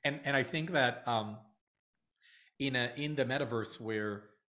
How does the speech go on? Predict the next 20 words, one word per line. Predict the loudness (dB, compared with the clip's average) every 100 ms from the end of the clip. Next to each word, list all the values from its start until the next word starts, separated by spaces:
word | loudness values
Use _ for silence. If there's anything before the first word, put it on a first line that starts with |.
| _ _ _ _ _ -6
especially | -2 0 0 -2
when | -2
you | -2
talk | -2 0
about | -4 0
platforms | 0 0 -4 -6
like | -4 -4 -6 -8
environments | 0 4 4 0 -6
like | -8 -4
blockchain, | -4 -4 -8 -10 -12 _ -20 -6
where | -2
users | -2 -2 -4 -2 -4 -6
can | -8 -8
become | -6 -4 -2
also | -4 -4 -6 -6
co-owners | -6 -6 -6 -8 -8 -8
of | -8
the | -8
experiences | -10 -8 -8 -8 -10 -10
through | -10 -10 -10